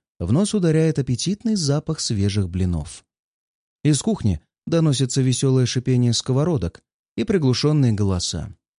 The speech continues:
Заглядываю внутрь. Картина весьма идиллическая. Настя и Камила активно работают над горой блинчиков,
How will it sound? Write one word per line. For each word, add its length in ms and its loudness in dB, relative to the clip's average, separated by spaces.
Заглядываю 540 0
внутрь. 400 2
Картина 680 0
весьма 720 2
идиллическая. 1040 -4
Настя 380 0
и 60 -2
Камила 520 0
активно 600 0
работают 500 0
над 140 -2
горой 280 2
блинчиков, 720 -4